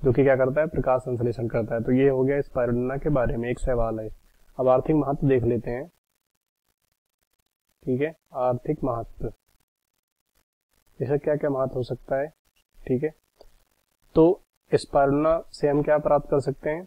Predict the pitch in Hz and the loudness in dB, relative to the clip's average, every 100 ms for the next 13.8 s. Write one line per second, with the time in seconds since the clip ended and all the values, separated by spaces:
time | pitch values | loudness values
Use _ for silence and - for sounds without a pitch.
0 | _ _ _ - 135 131 165 - _ 131 | _ _ _ -6 -2 -2 -4 -12 _ 0
1 | 123 139 143 131 - 143 139 147 233 139 | 2 4 2 -2 0 0 2 -2 -4 -10
2 | - 143 139 135 131 143 165 - _ _ | -4 -4 0 0 0 -2 -2 -6 _ _
3 | _ - 135 127 139 127 113 107 117 110 | _ 0 4 4 4 0 -2 -6 -6 -8
4 | - _ _ - 123 147 - _ _ _ | -12 _ _ -6 -2 -2 -6 _ _ _
5 | _ _ _ _ _ _ 127 123 139 139 | _ _ _ _ _ _ 0 4 4 2
6 | 135 147 143 143 - 143 131 123 143 151 | 0 0 2 0 -2 2 2 4 2 0
7 | - - 131 135 135 135 - 143 147 180 | -6 -6 -2 0 0 -2 -6 -4 -4 -6
8 | _ _ 139 131 135 - _ 127 - 135 | _ _ -2 0 0 -6 _ -2 -2 0
9 | 135 135 147 131 - - 139 160 - _ | 0 0 -2 -2 -6 -6 -4 -4 -12 _
10 | _ _ _ _ - - 123 143 - 143 | _ _ _ _ -18 -4 0 0 0 0
11 | 139 - 143 143 135 - 147 165 - - | 0 0 -2 -2 -6 -4 -6 -6 -10 -10
12 | - - - - - - - - - - | -10 -8 -8 -6 -8 -8 -14 -18 -20 -20
13 | _ - _ - 131 131 165 | _ -20 _ -4 -2 -2 -4